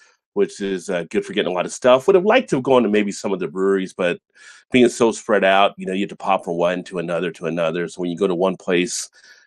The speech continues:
and it's all under a roof, it definitely makes it a little bit easier. I actually wore a mask when I was out, and a lot of people did have masks. There were some that didn't, which was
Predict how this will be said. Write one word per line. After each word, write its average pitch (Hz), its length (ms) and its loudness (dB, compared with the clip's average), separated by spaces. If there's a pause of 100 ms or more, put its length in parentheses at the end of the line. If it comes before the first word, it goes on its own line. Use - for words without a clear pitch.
(140)
and 92 120 2
it's - 120 -2
all 107 120 6
under 95 160 2
a 87 40 -2
roof, 92 280 -4
it 85 100 -10
definitely 95 300 0
makes 90 260 -4
it 90 80 -6
a 85 40 -6
little 87 180 -4
bit 87 160 -6
easier. 127 520 4 (960)
I - 40 2
actually 117 320 4
wore 104 560 4
a 92 60 -2
mask 92 420 0
when 95 100 2
I 87 80 2
was 85 160 -2
out, 87 260 2
and 87 120 -4
a 82 40 -2
lot 90 140 0
of - 80 -8
people 87 280 -8
did 90 160 -2
have 87 140 2
masks. 92 280 0
There 107 100 2
were 104 60 4
some 165 180 0
that 156 160 2
didn't, 120 300 2
which 113 140 -2
was 107 240 -6